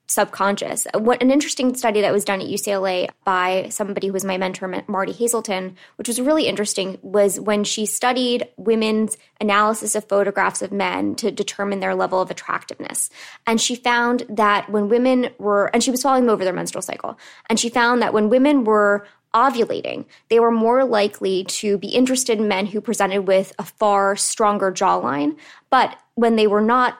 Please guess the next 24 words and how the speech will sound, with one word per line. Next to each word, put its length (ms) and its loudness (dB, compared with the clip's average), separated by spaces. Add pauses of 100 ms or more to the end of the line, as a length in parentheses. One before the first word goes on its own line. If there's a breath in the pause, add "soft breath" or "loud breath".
ovulating 640 2
and 100 -2
they 100 2
were 100 0
not 340 -4
fertile, 540 -2 (320 loud breath)
they 220 4
were 160 4
more 280 4
likely 300 4
to 60 0
prefer 340 -2
a 60 2
man 260 0
who 140 -4
had 80 0
a 40 -2
softer 360 2
jawline 440 0
because 240 -2
that's 300 0
a 20 -4
signal 560 -2
of 380 2